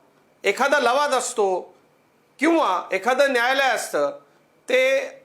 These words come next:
आपल्या परीनं कायद्याचा अर्थ लावून आपल्या समोर आलेल्या पुराव्यांनिशी निर्णय घेत असतं.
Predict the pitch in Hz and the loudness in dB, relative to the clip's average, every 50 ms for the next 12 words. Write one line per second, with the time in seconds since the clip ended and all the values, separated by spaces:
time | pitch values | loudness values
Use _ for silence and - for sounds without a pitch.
0 | _ _ _ - - 151 - - 240 269 277 277 269 247 208 220 220 220 226 240 | _ _ _ -4 -4 -4 -2 0 0 0 0 2 0 0 0 0 0 0 0 0
1 | 254 262 277 - - - _ _ _ _ _ _ _ _ _ _ - 214 185 196 | 0 0 -2 -6 -10 -16 _ _ _ _ _ _ _ _ _ _ -4 -2 0 0
2 | 202 214 196 240 254 254 254 247 247 254 277 285 294 262 202 185 247 302 294 - | 0 0 2 2 2 2 0 -2 0 0 2 2 2 0 0 0 0 0 0 0
3 | - 320 302 269 233 214 208 196 185 175 - - _ _ _ _ _ _ _ _ | 0 2 2 2 2 2 0 -2 -6 -10 -16 -20 _ _ _ _ _ _ _ _
4 | - 165 - - 277 294 294 294 254 247 285 294 277 247 233 226 226 220 233 254 | -4 -4 -2 -2 -2 0 0 0 0 2 2 2 2 0 0 -2 0 0 0 -2
5 | 247 247 233 214 226 240 240 240 233 226 202 196 - - 269 285 294 320 339 359 | -2 -2 -2 0 2 2 0 0 -2 -4 -6 -6 -8 -6 -4 -2 -2 0 2 2
6 | 339 320 240 247 226 - 196 160 - - - 147 | 0 2 0 0 0 0 -2 -4 -4 -6 -8 -8